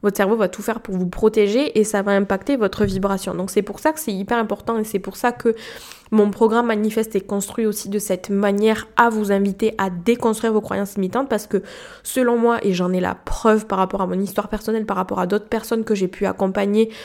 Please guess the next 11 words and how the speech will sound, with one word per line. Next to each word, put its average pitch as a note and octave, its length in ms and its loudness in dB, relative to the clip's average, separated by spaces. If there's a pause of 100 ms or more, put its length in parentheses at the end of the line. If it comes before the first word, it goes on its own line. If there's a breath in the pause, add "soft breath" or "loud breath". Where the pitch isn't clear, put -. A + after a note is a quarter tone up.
(280 loud breath)
euh, F#3+ 160 2
au G3+ 100 0
fil G3+ 240 -2
des F#3+ 220 0
années, G3 320 2 (720)
à A#3 60 0
l'intérieur G3 340 4
des F#3+ 100 2
coachings, G#3 380 0
et F#3+ 140 0
cetera, F#3 500 -2